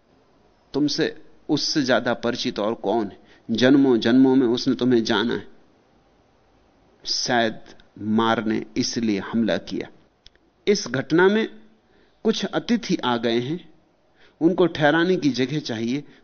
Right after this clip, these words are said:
तो राहुल का कमरा उनको दे दिया गया है। रात राहुल सोने के लिए जगह नहीं पाया, कोई और उपाय ना देखकर जहां बुद्ध ठहरे थे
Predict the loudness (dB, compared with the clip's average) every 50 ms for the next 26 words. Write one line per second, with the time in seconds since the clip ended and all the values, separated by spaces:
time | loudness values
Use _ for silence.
0 | _ -8 -4 -2 0 0 2 2 0 0 0 0 -2 -2 -2 -2 -2 0 0 0
1 | -2 -2 -2 -4 -4 -6 -4 -4 -4 -4 -2 -4 -4 -4 -4 -6 -8 -8 -10 -10
2 | -12 -16 -20 _ _ _ _ _ _ _ _ _ _ _ _ _ _ _ _ _
3 | _ -4 0 4 6 6 6 4 4 2 2 4 4 6 6 6 6 4 2 0
4 | 2 4 4 6 6 4 2 0 0 0 0 0 0 -2 -4 -2 -2 -2 0 -2
5 | -2 -4 -4 -6 -4 -4 -4 -4 -4 -6 -10 -14 -20 -20 _ _ _ -4 -2 0
6 | 2 2 4 4 2 2 2 -2 -2 -2 -2 0 0 0 -2 -2 -4 -2 -4 -4
7 | -4 -6 -6 -6 -6 -6 -6 -10 -16 -20 -20 _ -10 -6 -4 -2 -2 -2 -2 -2
8 | -2 -4 -4 -4 -6 -8 -6 -6 -4 -4 -4 -4 -6 -8 -10 -12 -12 -12